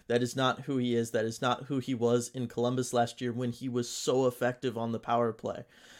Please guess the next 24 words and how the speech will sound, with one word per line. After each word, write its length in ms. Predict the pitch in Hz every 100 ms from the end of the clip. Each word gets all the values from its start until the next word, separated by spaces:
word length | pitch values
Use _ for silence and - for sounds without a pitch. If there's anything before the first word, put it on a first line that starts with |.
| -
And 220 | 117 113
so 160 | - 113
I, 140 | 113 -
I 80 |
really 320 | 123 123 139 143
like 240 | 131 127
that. 240 | 131 123
I 100 | 117
think 240 | 120 127 -
he's 280 | - 143 131
gonna 160 | 147
be 140 | 123 127
able 220 | 117 120
to 120 | 131 131
open 320 | 120 123 117
up 200 | 117 -
some 320 | - 123 120
of 120 | 120
those 220 | 110 117 -
passing 480 | - 143 - 135
lanes 260 | 117 117 113
from 260 | - 127 127
a 60 |
Burakovsky 920 | 120 123 123 - 123 120 - 127 120